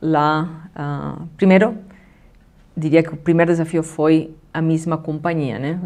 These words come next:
Todo mundo indo para casa, né? E continuar operando a companhia, sabendo que nós somos uma companhia de saúde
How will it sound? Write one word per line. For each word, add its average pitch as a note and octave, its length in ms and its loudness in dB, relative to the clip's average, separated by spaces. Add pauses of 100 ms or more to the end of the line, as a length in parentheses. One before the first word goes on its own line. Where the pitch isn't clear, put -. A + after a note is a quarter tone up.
(120)
Todo D#3+ 180 -2
mundo D#3 140 -4
indo D3+ 160 -4
para D#3+ 160 0
casa, D3 680 2
né? D3+ 320 -4
E D3 60 -6 (300)
continuar D#3+ 380 -2
operando D#3 360 0
a D3+ 40 -2
companhia, D#3+ 360 -4 (300)
sabendo F3 400 0
que F#3 140 -6
nós D#3 260 -2
somos D#3 180 -8
uma D#3 100 -6
companhia D3 300 -8
de D3+ 60 -10
saúde D#3+ 560 -6